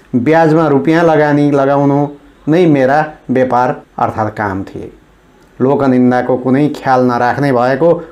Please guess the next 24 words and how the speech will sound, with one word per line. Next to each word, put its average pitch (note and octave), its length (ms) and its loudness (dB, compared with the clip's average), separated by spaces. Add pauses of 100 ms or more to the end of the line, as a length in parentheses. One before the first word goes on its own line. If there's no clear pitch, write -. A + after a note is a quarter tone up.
(100)
म G3 100 0
सधैँ G3+ 380 2 (320)
घमण्डले G#3 640 4
चुर E3+ 260 2
भएर D#3 360 2
तिनै E3 360 2
कर्म D3+ 280 0
मान्ने D3 520 0
गर्थेँ। D3 420 0 (340)
कहिले D3+ 300 2
पनि D3+ 180 0
मलाई D3 460 2 (240)
असल C#3+ 280 0
काममा C#3 440 0
श्रद्धा C#3 680 -4
लाग्दैनथ्यो। B2+ 880 0 (300)
खराब C#3 320 0
बुद्धि B2+ 340 -2
भएको A#2+ 360 0
मेरो B2+ 480 0 (400)
दुष्ट D#3+ 340 -2 (500)
स्वभाव B2 560 0 (380)
यसै F3+ 240 0
किसिमले A#2+ 440 -2